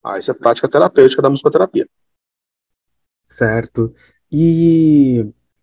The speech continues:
Speaker 2: até pensando, né, acho que a gente conseguiu, pelo menos nas perguntas iniciais, né, a gente conseguiu contemplar todas aqui. É, pra você que tá nos ouvindo, né, esse é um episódio,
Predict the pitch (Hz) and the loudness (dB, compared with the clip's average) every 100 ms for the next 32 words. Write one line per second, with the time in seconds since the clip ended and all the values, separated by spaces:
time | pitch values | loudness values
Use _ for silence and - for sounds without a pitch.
0 | - 139 135 - 226 208 - 165 175 156 | -8 -4 -4 0 0 0 2 4 6 6
1 | 110 - - 131 113 98 90 - - 110 | 4 -2 -2 0 0 -6 -18 -20 -20 -20
2 | - 135 120 110 _ - - _ 120 117 | -10 -4 -4 -6 _ -20 -20 _ -6 -6
3 | 127 - 139 - 123 139 139 135 123 _ | -6 -6 -8 -6 -2 0 2 0 -6 _
4 | _ _ - 143 147 170 170 156 - 117 | _ _ -2 2 4 2 0 -6 -6 -4
5 | 127 156 123 120 120 117 107 110 117 107 | -4 -6 -6 -4 -4 -4 -6 -4 -4 -4
6 | 104 104 - 113 - 120 117 117 - 104 | -10 -12 -10 -10 -8 -12 -8 -8 -8 -12
7 | - 120 123 - 117 113 104 104 - 143 | -4 -2 -2 -2 -4 -4 -6 -10 -6 -2
8 | 156 - - - _ _ 120 120 120 117 | -2 -4 -20 -20 _ _ -4 -2 0 0
9 | 113 110 107 104 101 _ _ _ 143 143 | 0 -2 -4 -8 -12 _ _ _ 0 0
10 | 143 170 170 160 156 135 131 113 117 147 | 0 -2 0 2 4 4 4 4 4 2
11 | 160 - - 113 123 113 110 - 123 117 | 0 -6 -6 -4 -2 -4 -6 -4 -4 -4
12 | 120 113 117 120 117 | -6 -4 0 0 -2